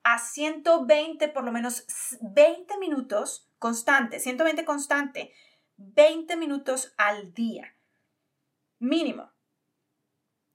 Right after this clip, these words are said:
"Es que yo hago yoga". Está excelente que hagas yoga, pero aquí el asunto es que tú tienes que hacer ejercicio, em, que te ayude a elevar tu, tu,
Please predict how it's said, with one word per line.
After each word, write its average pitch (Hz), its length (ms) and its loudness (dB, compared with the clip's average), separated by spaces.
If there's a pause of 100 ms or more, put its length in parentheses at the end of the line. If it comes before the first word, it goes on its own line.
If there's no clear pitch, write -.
(100)
"Es 285 220 0
que 370 140 0
yo 339 120 4
hago 339 260 4
yoga". 311 340 6
Está - 220 2
excelente 370 600 0
que 339 80 2
hagas 220 300 2
yoga, - 460 -4 (420)
pero 339 140 0
aquí 247 120 -4
el 302 60 2
asunto 339 360 0
es 339 120 -4
que 339 100 -6
tú 320 140 -10
tienes 302 300 -2
que 302 120 0
hacer 285 500 0 (760)
ejercicio, 262 960 0 (240)
em, 214 680 -8 (600)
que - 120 -2
te 247 140 0
ayude 254 500 2
a 247 100 6
elevar 196 460 0
tu, 190 340 -12
tu, 180 520 -10